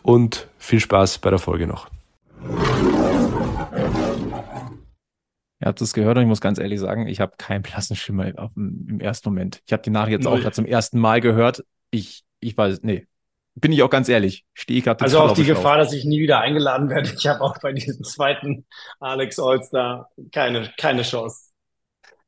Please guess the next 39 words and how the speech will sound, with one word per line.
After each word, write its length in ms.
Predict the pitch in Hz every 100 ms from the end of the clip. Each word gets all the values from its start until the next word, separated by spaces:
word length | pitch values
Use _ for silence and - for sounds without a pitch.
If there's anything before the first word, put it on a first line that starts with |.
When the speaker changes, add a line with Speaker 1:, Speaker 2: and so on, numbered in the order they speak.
| _
Speaker 2:
Ich 140 | - 135
muss 140 | 165
dir 80 | 156
noch 120 | 147
ein 100 | 139
Datum 280 | 139 147 143
nennen. 220 | 120 113
Der 100 | 110
kommende 240 | 139 139
Montag 380 | 127 127 139 127
ist, 240 | 120 117 -
äh, 160 | 107
der 180 | 113 113
zwanzigste 960 | - 120 113 135 175 - 170 - -
November 500 | 139 135 123 135 139
zweitausenddreiundzwanzig 1300 | 127 - 127 123 120 120 113 113 110 110 113 113 117
um 80 | 110
achtzehn 460 | - 107 - - 113
Uhr 160 | 110
sechzig. 580 | 98 104 - - 95 - -
Ihr 160 | 104
wisst 220 | 101 -
es, 200 | 98 95 -
ähm, 380 | 92 92 90 - _ _
da 100 | -
ist 140 | 92 107
Einsendeschluss. 680 | 98 98 98 101 101 98 - - - - - - -
Ähm, 320 | 113 98 98 -
ich 120 | -
bin 140 | 160
gespannt. 560 | 165 - 165 151 - -
Ihr 180 | 120 120
werdet 300 | 123 120 -
garantiert, 600 | 123 131 135 - 123 127
ich 360 | - 82 117
weiß, 320 | 120 117 117 -
ihr 200 | 127 107
da 40 |
draußen, 440 | 101 101 98 87